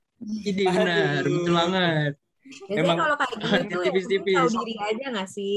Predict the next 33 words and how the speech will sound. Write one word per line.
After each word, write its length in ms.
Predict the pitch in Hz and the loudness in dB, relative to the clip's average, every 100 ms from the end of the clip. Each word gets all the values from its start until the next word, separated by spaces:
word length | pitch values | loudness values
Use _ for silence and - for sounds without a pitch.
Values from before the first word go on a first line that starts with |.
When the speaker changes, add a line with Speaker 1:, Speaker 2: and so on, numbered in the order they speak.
| 220 | 0
Speaker 2:
Tahu 100 | 127 | 0
diri 300 | 135 147 151 | 0 0 0
sih, 180 | 151 139 | -2 -2
lebih 140 | 131 151 | -2 -2
Speaker 1:
Benar, 140 | 156 | 0
Speaker 2:
tepatnya 140 | 151 139 | 0 -2
gitu. 100 | 135 | -6
Speaker 1:
benar. 200 | 135 143 | -6 -2
Speaker 2:
Gue, 140 | 214 | -2
Speaker 1:
Tahu 180 | 214 - | -2 0
Speaker 2:
nah, 120 | 160 127 | 0 0
Speaker 1:
diri 160 | 127 | -4
Speaker 2:
Ra, 80 | 127 | 0
Speaker 1:
banget. 140 | 170 - | 0 0
Speaker 2:
gue 160 | 156 214 | 0 0
seneng 280 | 220 226 247 | 0 -2 0
nih 140 | 254 247 | 0 -2
kayak 160 | 190 175 | -2 -2
pacaran 320 | 170 175 180 | -2 -2 -4
yang 140 | 180 | -4
kayak 140 | 175 175 | -4 -4
gini 180 | 220 240 | -2 -2
nih. 160 | 220 208 151 | -2 -6 -4
Jadinya 320 | 160 190 247 | -4 -2 0
nggak 180 | 214 190 | 0 2
capek 340 | 175 175 180 | 0 0 -8
atau 200 | 175 170 175 | -6 -6 -4
ngebatin 400 | 170 160 165 175 | 0 -2 -2 -4
diri 180 | 165 170 | -4 -6
sendiri 280 | 170 190 226 | -6 -4 0
nggak 160 | 220 | -2
sih, 80 | 214 | 0
Bal? 160 | 220 | 2